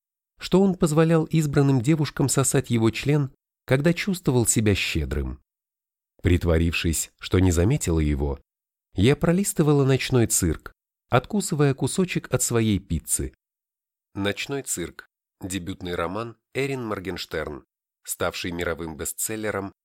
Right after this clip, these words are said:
и получивший ряд престижных литературных премий. Я была единственной во всем кафетерии, кто купил кусок жирной пиццы.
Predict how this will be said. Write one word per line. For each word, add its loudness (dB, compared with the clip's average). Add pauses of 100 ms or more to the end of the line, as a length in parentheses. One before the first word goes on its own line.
(220)
и -8
получивший -6
ряд -6
престижных -8
литературных -6
премий. -12 (840)
Я 2
была 4
единственной 2
во 2
всем 0
кафетерии, 0 (220)
кто -2
купил 0
кусок 0
жирной 2
пиццы. -4